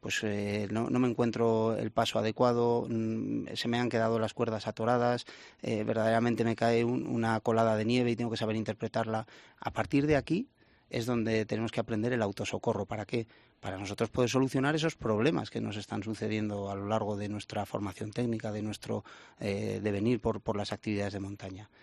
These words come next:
¿vale? Ya tenemos formación técnica y tenemos autosocorro. ¿Qué es lo que nos queda ahora?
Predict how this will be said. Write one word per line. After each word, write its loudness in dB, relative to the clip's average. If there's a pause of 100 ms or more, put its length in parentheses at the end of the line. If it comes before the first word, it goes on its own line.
(140)
¿vale? -6
Ya 0
tenemos -2
formación -2
técnica 0
y -4
tenemos -4
autosocorro. -4 (280)
¿Qué -2
es -2
lo 4
que 2
nos 0
queda 2
ahora? 0